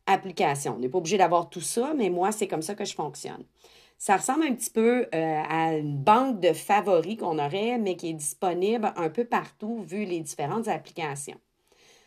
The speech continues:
D'abord, je me suis créé un compte. J'ai téléchargé l'application sur mon téléphone.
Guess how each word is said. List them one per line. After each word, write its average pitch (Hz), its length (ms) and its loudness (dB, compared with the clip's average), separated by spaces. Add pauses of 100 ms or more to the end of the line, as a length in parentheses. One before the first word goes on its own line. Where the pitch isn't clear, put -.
(160)
D'abord, 190 360 8
je 214 120 0
me 180 100 2
suis - 140 -6
créé 196 320 2
un 208 100 4
compte. 185 500 0
J'ai 151 300 -4
téléchargé 196 560 0
l'application 180 840 0
sur 220 300 -2
mon 180 200 2
téléphone. 160 800 -4